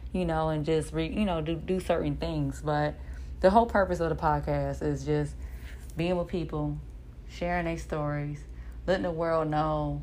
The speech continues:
what a healing journey is, what it looks like, what it sounds like, um, what to expect from it, and just inspiring people that actually wanna get started on it, and so they can have an idea of what to expect.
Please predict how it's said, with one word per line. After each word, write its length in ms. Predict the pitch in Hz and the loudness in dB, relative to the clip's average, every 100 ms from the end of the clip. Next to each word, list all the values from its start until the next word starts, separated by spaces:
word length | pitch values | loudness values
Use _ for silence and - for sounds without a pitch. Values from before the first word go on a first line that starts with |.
| - | -4
what 340 | 147 160 156 - | 0 2 2 0
a 100 | 147 | 0
healing 380 | 147 170 170 156 | 0 0 0 0
journey 400 | 156 151 143 151 | -2 0 0 0
is, 300 | 160 160 160 | 2 2 0
what 140 | 147 | -2
it 60 | 143 | 0
looks 260 | 156 156 160 | 0 -2 -2
like, 240 | 160 151 | -2 0
what 140 | 151 | -2
it 80 | 147 | -4
sounds 480 | - 156 156 156 151 | -4 -2 0 -2 -2
like, 360 | 156 156 151 147 - - - - | -2 -2 -2 -6 -12 -16 -8 0
um, 380 | 147 147 139 | 2 2 2
what 180 | 143 165 | 0 0
to 120 | 160 151 | 0 -2
expect 500 | 147 - - 160 160 | -2 -4 0 0 -2
from 320 | - 160 156 | -2 0 0
it, 200 | 156 - - - - | -4 -8 -14 -16 -6
and 180 | 160 156 | -2 0
just 180 | 165 156 | -2 -2
inspiring 460 | 151 165 160 156 | -2 0 2 0
people 180 | 151 151 | -2 -2
that 80 | 147 | 2
actually 420 | 151 147 147 - | 2 2 2 0
wanna 180 | 143 139 | 0 0
get 140 | 139 | -2
started 420 | 139 - 160 165 170 | -4 -2 0 2 2
on 200 | 165 165 | 0 -2
it, 180 | 160 - - - - | -4 -8 -12 -12 -8
and 260 | 151 143 143 | -2 0 -2
so 160 | - 156 | -2 -2
they 80 | 151 | 0
can 120 | 160 | -2
have 20 | 147 | -2
an 60 | 131 | -2
idea 460 | 143 151 151 147 139 | -2 -2 0 0 0
of 420 | 135 143 139 139 135 - - 151 | -2 -2 -2 -4 -8 -12 -10 -4
what 200 | 147 - | -4 -4
to 140 | - | -8
expect. 600 | - - - - - - | -6 -8 -6 -4 -6 -10